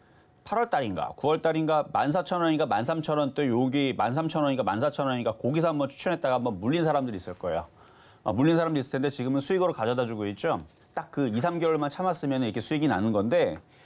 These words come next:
그때 당시 이제 주성 엔지니어링도 그렇고 그때 유진테크도 그렇고 그때 당시 추천했었던 이유들이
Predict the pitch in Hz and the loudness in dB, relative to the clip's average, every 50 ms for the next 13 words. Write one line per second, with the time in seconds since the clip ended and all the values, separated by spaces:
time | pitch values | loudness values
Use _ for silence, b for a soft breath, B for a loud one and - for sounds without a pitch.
0 | B B B B B B 151 147 190 196 202 190 190 175 185 170 156 143 160 160 | B B B B B B -2 0 2 2 2 2 0 0 0 0 2 2 2 2
1 | 156 151 147 139 127 107 82 - 52 50 - - - 135 208 254 247 240 226 208 | 4 4 4 4 4 4 2 0 -2 -6 -6 -4 -2 0 0 0 0 0 0 0
2 | 214 214 208 190 190 175 165 151 143 131 - - 165 165 160 151 127 101 90 - | 0 0 0 0 0 0 2 0 0 -2 -2 -4 0 0 2 2 0 0 -2 -4
3 | - 151 127 104 120 143 190 214 - 220 - - 185 165 170 147 131 117 110 104 | -2 -2 0 0 0 0 0 0 0 -2 -2 -2 -2 0 0 0 0 -2 -2 -4
4 | - - 165 156 127 87 - - - - - - 165 165 160 156 151 156 151 - | -2 -2 0 0 0 0 -2 -6 -10 -10 -6 -4 -2 0 0 0 0 -2 -6 -8
5 | - - 214 - - - 185 180 - 180 135 104 120 156 175 165 131 123 123 165 | -8 -4 -2 -2 0 0 -2 0 0 -2 0 0 0 0 0 0 0 0 0 0
6 | 175 143 92 78 | 0 0 -2 -4